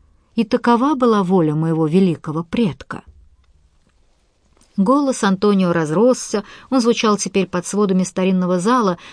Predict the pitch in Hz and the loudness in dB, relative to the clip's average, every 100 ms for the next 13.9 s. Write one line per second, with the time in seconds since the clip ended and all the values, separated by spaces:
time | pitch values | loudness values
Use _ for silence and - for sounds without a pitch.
0 | - 208 202 247 220 196 185 175 185 247 | -10 -6 -2 0 0 0 -2 -2 -4 -2
1 | 254 165 190 190 - 185 - 180 185 214 | -2 0 -2 -2 -2 -4 -4 -2 0 2
2 | 202 151 151 - - _ 165 139 180 196 | 2 -2 -6 -12 -14 _ -8 -2 -2 0
3 | - 202 196 _ 185 175 175 143 147 143 | -2 -4 -4 _ -2 0 0 -2 -8 -10
4 | - 156 - 180 262 233 - - - - | -8 -8 -6 -6 -6 -6 -6 -8 -10 -14
5 | _ _ - 190 175 233 220 190 180 165 | _ _ -2 0 2 2 2 0 -2 -4
6 | 160 185 180 156 214 247 220 208 208 196 | -4 -2 -2 -2 -2 -2 -2 -4 -2 -6
7 | 208 - 180 180 151 - - _ _ - | -6 -8 -4 -4 -4 -8 -20 _ _ -10
8 | 165 - 165 - 185 196 214 233 240 190 | -6 -2 -2 -2 -2 0 0 0 2 0
9 | 147 127 _ - 160 - 175 151 151 156 | -2 -6 _ -12 -10 -4 -2 -2 -4 -4
10 | 170 175 190 143 - - - - _ _ | -4 -2 -4 -4 -10 -14 -14 -20 _ _
11 | _ _ _ _ - 170 202 262 254 208 | _ _ _ _ -2 0 2 0 0 -2
12 | 196 277 - 160 143 160 226 254 165 160 | -2 -6 -4 -6 -4 -2 -2 -2 -2 -4
13 | 143 180 170 147 147 143 147 147 156 | -2 -2 -2 -4 -8 -8 -8 -8 -10